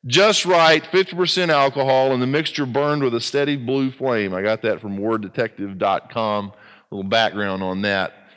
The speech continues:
Benjamin Franklin said, "Wine is constant proof that God loves us and loves to see us happy." That's one man's perspective.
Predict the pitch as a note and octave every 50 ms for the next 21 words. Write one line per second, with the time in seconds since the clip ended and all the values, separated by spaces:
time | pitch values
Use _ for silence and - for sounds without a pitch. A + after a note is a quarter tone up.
0 | _ _ - _ _ - D3 F3+ F#3+ F3+ F#3 E3+ D#3+ D3 F3 F3 F3+ F#3 D#3+ E3+
1 | E3 C#3+ - E3 D#3+ D3+ C#3+ C#3 C#3+ D#3 E3 F#3 F#3+ F#3 F#3 F3+ D#3+ D3+ - -
2 | - F#3+ F3+ F#3 F#3 - - F#3 F3+ C3+ - - F#3 F3 D3+ C#3 C3+ C3 - C3
3 | A#2+ A#2+ C#3 C#3 C#3 C3+ B2 B2+ C#3+ D#3 D3+ C3+ A#2 A#2 A2+ A2 A#2 - - A2+
4 | A#2 B2 B2+ C3+ C3+ B2 - A2 - - C#3+ C3+ C3+ C3 - - C3+ A#2 G2+ G2
5 | - D#2 C2+ C2+ - - - F2+ - - F#2+ F#2+ F#2 F2 F2 E2+ D#2 D#2 D2+ -
6 | - D2+ - - D#2+ C#2+ C#2 - - E2+ F2 G#2